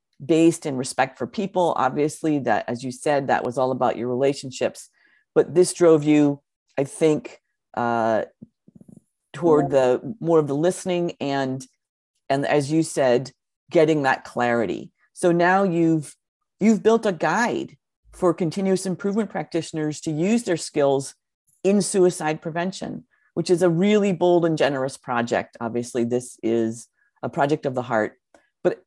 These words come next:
Speaker 1: but given your numbers, this is an incredibly critical project. You know, you're talking about double the rate of, of homicide, which candidly, I did not know.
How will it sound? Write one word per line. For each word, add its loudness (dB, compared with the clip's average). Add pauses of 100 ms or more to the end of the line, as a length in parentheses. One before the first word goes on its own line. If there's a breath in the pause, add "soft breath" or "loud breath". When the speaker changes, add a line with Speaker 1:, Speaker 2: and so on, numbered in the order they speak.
Speaker 1:
but 0 (300)
given 2
your 2
numbers, 4
this 2
is 0
an 0
incredibly 0 (260)
critical 0
project. -6 (120)
You -6
know, -2
you're -2
talking -6
about 0 (540)
double 2
the 2
rate 0
of, -2 (280)
of -2
homicide, 0
which -6 (580)
candidly, -2
I -2
did -4
not -6
know. -6